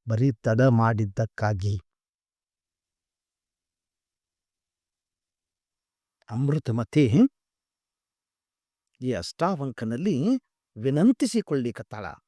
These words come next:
"ತಡವಾದುದುಂಟು, ನಲ್ಲನೇ ಬಡಿ,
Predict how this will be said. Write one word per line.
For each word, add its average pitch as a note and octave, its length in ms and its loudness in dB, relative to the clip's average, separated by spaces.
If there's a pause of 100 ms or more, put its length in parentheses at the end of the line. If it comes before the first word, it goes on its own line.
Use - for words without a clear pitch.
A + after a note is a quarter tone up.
(880)
"ತಡವಾದುದುಂಟು, B3+ 1080 2 (840)
ನಲ್ಲನೇ C4+ 800 0 (120)
ಬಡಿ, B3 320 2